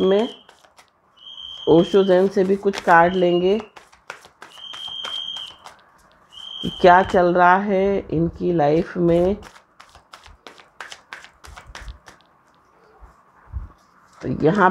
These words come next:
पर आ रहा है एग्जॉस्शन। देखिए इतना थका हुआ महसूस कर रहे हैं ये इंसान, देखो कितना थका हुआ है, इसके चेहरे से ही पता लग रहा है कि इसकी हवाइयाँ उड़ी हुई हैं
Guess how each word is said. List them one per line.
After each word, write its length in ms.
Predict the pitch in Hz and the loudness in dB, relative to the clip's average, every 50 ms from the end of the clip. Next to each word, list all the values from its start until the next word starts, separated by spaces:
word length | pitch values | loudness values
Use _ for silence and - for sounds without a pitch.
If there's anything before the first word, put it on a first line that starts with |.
| 185 | 4
पर 160 | - 190 185 180 | 4 4 6 6
आ 180 | 170 170 170 | 6 6 6
रहा 160 | 170 175 175 | 6 4 4
है 240 | 190 233 208 180 160 | 2 2 0 0 0
एग्जॉस्शन। 760 | 156 170 185 185 170 165 165 170 - - - 175 139 131 135 | 0 -2 -2 -4 -4 -4 -4 -4 -8 -10 -10 -8 -6 -6 -4
देखिए 360 | 151 165 165 170 - 190 175 | -4 -4 -4 -2 -2 0 0
इतना 560 | 160 156 156 180 180 196 226 240 254 254 254 - | 0 -2 -2 -2 0 4 4 4 4 4 0 -4
थका 280 | - 160 160 - - 208 | -6 -6 -6 -2 0 0
हुआ 240 | 220 226 233 226 226 | 2 2 2 2 0
महसूस 500 | 220 196 180 175 170 - 180 180 185 - | 0 -4 -6 -6 -8 -8 -10 -10 -10 -8
कर 180 | - 185 165 | -6 -6 -4
रहे 180 | 160 175 175 180 | -2 -2 -2 0
हैं 60 | 180 | 0
ये 140 | 180 185 151 | 0 0 0
इंसान, 460 | 160 165 170 - 196 170 180 185 185 | -2 -4 -2 0 0 0 2 0 0
देखो 280 | 175 165 - - - 147 - - - _ - - - - - _ _ _ _ _ | -2 -4 -4 -6 -8 -10 -10 -12 -20 _ -20 -20 -20 -20 -20 _ _ _ _ _
कितना 400 | 214 208 - 247 247 262 262 254 254 254 | -6 0 2 4 6 6 6 6 4 2
थका 240 | - 226 214 - 202 | -6 -10 -2 0 0
हुआ 340 | 196 196 175 165 151 156 156 | 2 2 0 0 0 0 0
है, 140 | 156 147 143 | -2 -4 -8
इसके 680 | 147 - _ _ _ _ _ _ _ _ _ _ 202 220 | -10 -14 _ _ _ _ _ _ _ _ _ _ -2 -2
चेहरे 380 | 220 - 202 190 196 202 214 | 2 4 6 6 6 6 4
से 120 | 226 220 247 | 0 0 -2
ही 60 | 240 | -2
पता 320 | 233 226 202 202 - 214 | 0 0 -2 0 2 2
लग 220 | 208 202 190 185 185 | 4 4 4 4 4
रहा 120 | 185 190 | 4 2
है 80 | 202 208 | 2 2
कि 120 | 208 220 | 0 0
इसकी 260 | 208 208 214 - 214 | -2 -2 -4 -4 -4
हवाइयाँ 640 | 220 202 170 160 165 170 170 175 180 190 196 185 175 | -2 0 2 4 4 4 4 4 4 2 2 4 2
उड़ी 180 | 165 165 170 | 2 0 0
हुई 300 | 185 220 170 151 147 143 | 0 0 0 0 0 0
हैं 280 | 139 151 156 - - _ | -2 -4 -6 -10 -20 _